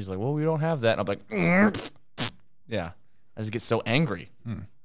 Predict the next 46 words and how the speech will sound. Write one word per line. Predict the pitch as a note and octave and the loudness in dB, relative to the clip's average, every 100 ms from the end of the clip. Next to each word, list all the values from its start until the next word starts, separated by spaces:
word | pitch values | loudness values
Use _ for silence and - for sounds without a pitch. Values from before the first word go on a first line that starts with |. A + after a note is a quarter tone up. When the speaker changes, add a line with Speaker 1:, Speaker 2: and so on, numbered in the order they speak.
| - - - - - - | -20 -20 -20 -20 -20 -20
Speaker 1:
It's | - | -10
just | A#2+ - | -4 2
my | A2 | 2
defense. | - - C3+ - | 2 -2 -2 -4
Speaker 2:
You | A2+ | -4
should | - B2 | -4 -2
work | B2+ - | -2 -2
on | D#2+ | -4
that, | D#2 - | -6 -6
man. | D2 G#2 - - - | -4 -4 -6 -16 -6
Speaker 1:
Yeah, | A2 | -2
I | G#2+ | 0
probably | B2+ G2+ | 2 0
should | - F#2+ | -2 -6
work | D#2+ | -2
Speaker 2:
What's | - - | 0 4
Speaker 1:
on | |
Speaker 2:
a | C3 | 4
Speaker 1:
that. | B2+ | 4
That's | C3 | 4
Speaker 2:
healthier, | A2+ | 4
Speaker 1:
not | G#2+ | 2
nice. | C#2+ | 0
Speaker 2:
what's | A2 - | 0 2
a | |
healthier | A2+ A2 G#2 G2 | 2 2 0 0
way | F#2+ G2 | 2 0
to | |
get | F2 F#2 | 0 -2
out | F2+ | -2
your, | - D#2 - - - - | -2 -4 -6 -14 -20 -8
your, | E2+ D#2+ D2 | -4 -2 -2
uh, | - - - | -4 -6 -6
anger, | E2+ G2 D#2+ - - - - - | -4 -2 -2 -6 -8 -16 -20 -18
you | F2+ | -18
think? | - - - - - - - - - | -16 -16 -16 -18 -20 -20 -20 -20 -12
Speaker 1:
Tr-, | - - - | -8 -8 -8
karate | - G2+ G2 | 0 0 2
chopping | F#2 F#2+ F#2+ | 0 0 -2
boards | F2+ F#2+ | -4 -2
in | G2+ | 0
half | G2+ G#2+ G2+ | 0 0 -4
or | |
something | - G2+ G#2 | -8 -6 -6
like | G2 | -4
that. | G#2 G2+ | -4 -4